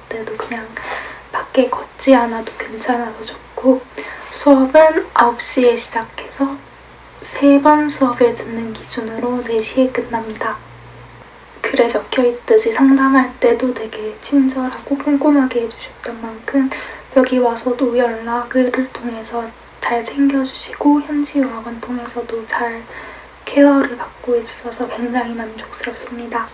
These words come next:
저를 포함한 많은 분들이 케공을 추천하시는 이유는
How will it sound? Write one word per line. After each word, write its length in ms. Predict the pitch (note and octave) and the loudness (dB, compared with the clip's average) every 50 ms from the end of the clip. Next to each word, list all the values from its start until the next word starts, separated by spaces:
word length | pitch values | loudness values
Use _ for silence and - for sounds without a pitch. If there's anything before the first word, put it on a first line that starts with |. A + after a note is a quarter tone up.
| - - | -14 -10
저를 400 | - - A#3+ A#3+ A#3+ B3+ B3+ C4 | -6 -4 -2 0 0 0 0 0
포함한 400 | - - - C#4+ C#4 C#4 C4 B3 | -2 0 4 4 6 6 4 4
많은 340 | A#3+ A3 A3 A#3+ C4 C4+ C4+ | 2 2 4 6 6 6 8
분들이 520 | C4+ C4 B3 A#3+ A3+ A3+ A3+ A3 - A3 A3+ | 6 6 4 2 -2 -2 -4 -4 -4 -6 -10
케공을 640 | - - - C#4 - D4 D4 C#4+ C4+ C4 B3 A#3+ A#3+ A#3+ | -10 -10 -6 -2 2 4 4 6 4 4 2 0 -4 -8
추천하시는 840 | - - - - C4+ C4+ C4 B3+ B3+ - - C4+ B3 A#3 A#3 A#3 | -12 -12 -6 -2 0 0 0 0 -2 -4 -4 -4 -4 -4 -4 -6
이유는 500 | A#3 A3+ A3 A3 A3+ B3 C#4+ D4+ D4 D4+ | -6 -6 -6 -2 2 4 4 4 2 -2